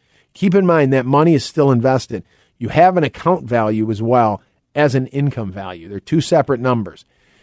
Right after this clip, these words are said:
And so that's how these can work. So basically, you can put these as a piece of your portfolio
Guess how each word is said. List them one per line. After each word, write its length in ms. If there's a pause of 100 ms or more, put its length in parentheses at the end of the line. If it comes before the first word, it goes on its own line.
(140)
And 80
so 120
that's 300
how 140
these 220
can 160
work. 260
So 200
basically, 560
you 200
can 200
put 260
these 180
as 140
a 120
piece 340
of 100
your 140
portfolio 760